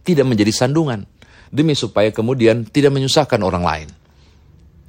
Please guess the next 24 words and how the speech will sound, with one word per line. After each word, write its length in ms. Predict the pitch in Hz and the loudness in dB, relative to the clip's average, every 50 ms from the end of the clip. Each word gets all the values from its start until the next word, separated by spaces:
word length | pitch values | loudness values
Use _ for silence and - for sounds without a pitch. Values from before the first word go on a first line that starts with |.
| _ _ - - - - | _ _ -20 -20 -20 -20
Boya 320 | - - 143 180 185 196 185 | -6 2 4 4 4 4 4
kalau 240 | 190 190 190 180 - | 2 0 0 0 -2
saudara 320 | - 190 185 185 190 190 | -4 -2 2 2 2 2
berjumpa 400 | 180 180 160 156 190 185 175 190 | 2 -2 -2 -2 -4 -2 0 0
dengan 240 | 170 175 165 165 165 | 0 0 -2 -2 0
orang 320 | 123 160 170 175 175 175 | 2 2 2 2 2 0
yang 140 | 170 160 151 | -2 -2 -2
tidak 180 | 160 151 151 151 | -2 -4 -4 -4
bisa 160 | 139 - 160 | -6 -4 -4
makan 240 | 151 147 - 160 156 | -6 -4 -4 -2 0
daging 320 | 151 135 131 143 151 139 | 0 0 0 0 -2 -2
misalnya. 480 | 120 104 95 - 92 85 80 - - - _ - _ _ _ - _ _ _ _ _ _ | -2 -4 -4 -6 -8 -8 -8 -10 -14 -18 _ -20 _ _ _ -20 _ _ _ _ _ _
Kenapa 320 | - - 175 190 208 208 - | -4 -2 2 2 2 0 0
sih 160 | 226 214 196 | -6 -6 -4
saudara 240 | 185 156 165 151 156 | 0 0 2 2 2
berusaha, 400 | 139 131 127 120 - - - - 95 131 - | 0 -2 -2 -2 -4 -6 -8 -8 -10 -12 -6
kenapa 320 | - 214 294 277 - 196 | -4 -2 -2 -2 -4 -6
kita 320 | 175 - - 175 - 127 117 | -8 -4 -4 0 0 0 0
berusaha 320 | 113 113 113 - - 113 | 2 0 0 2 0 0
makan 320 | 104 117 104 - 101 95 90 | 2 0 0 -2 -2 -4 -2
di 60 | 85 | -2
depan 240 | 80 78 - 82 95 | -4 -2 -2 -2 -2
dia 240 | 143 190 - - - - - - | -2 -4 -6 -8 -10 -16 -12 -8
misalnya? 400 | 82 78 - 76 69 - - | -8 -4 -4 -4 -4 -6 -10